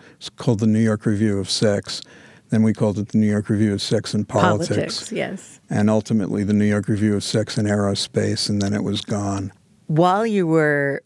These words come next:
Speaker 2: working on the fourth issue of the New York Review of Sex and Politics, you received a telephone call from the New York District Attorney's Office. <laughs> What did they tell you?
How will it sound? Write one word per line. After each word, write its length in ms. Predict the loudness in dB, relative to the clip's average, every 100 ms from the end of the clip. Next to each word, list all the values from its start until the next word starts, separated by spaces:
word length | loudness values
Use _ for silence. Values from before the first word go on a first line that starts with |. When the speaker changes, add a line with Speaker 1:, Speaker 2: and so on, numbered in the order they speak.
| -4
Speaker 2:
working 600 | 2 2 2 -2 -2 -2
on 140 | 0 0
the 100 | 0
fourth 360 | 0 0 0
issue 640 | 0 -2 0 -2 0 -4 0
of 500 | 2 2 0 -4 -12 -18 _ _
the 100 | -4
New 80 | 0
York 200 | 0 0
Review 260 | 0 2 0
of 80 | 0
Sex 240 | -4 -2
and 100 | -2
Politics, 600 | 0 0 0 -4 -6 0
you 80 | 2
received 360 | 2 0 -2
a 40 | 0
telephone 500 | 2 0 0 -2 -2
call 300 | -2 0 -2
from 260 | -2 -2
the 80 | 0
New 100 | 0
York 200 | 0 0
District 380 | -2 -2 -6 -8
Attorney's 460 | -4 0 2 0 -2
Office. 640 | -4 -4 -4 -2 -2 -4 _ _ _ -14
<laughs> 160 | -4 0
What 360 | 0 -2 -10
did 220 | -4 -4
they 160 | -2 -4
tell 320 | -2 -2 -2
you? 340 | -4 -4 -4